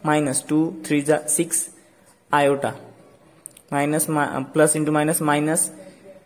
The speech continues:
uh, fifteen to जा थर्टी आयोटाचा cube is equals to x plus iota y. ठीक आहे, जिथं power four आहे त्याला आपण लिहू शकतो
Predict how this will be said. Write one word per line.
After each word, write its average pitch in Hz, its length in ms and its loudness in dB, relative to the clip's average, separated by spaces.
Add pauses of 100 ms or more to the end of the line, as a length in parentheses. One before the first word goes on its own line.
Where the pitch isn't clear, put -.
(220)
uh, 131 160 0
fifteen 151 340 -2
to 143 100 -2
जा 147 120 6 (120)
थर्टी 139 460 0 (960)
आयोटाचा 139 420 2 (760)
cube 139 180 2 (440)
is 143 120 -4
equals 143 260 0
to 143 80 0
x 139 240 4 (100)
plus 151 260 2
iota 135 320 0 (220)
y. 113 120 4 (2000)
ठीक 165 220 -4
आहे, - 80 -4 (520)
जिथं 160 160 0
power 180 300 4
four 175 220 2
आहे 175 100 6
त्याला 170 140 4
आपण 170 200 2
लिहू 170 140 -2
शकतो 175 540 -2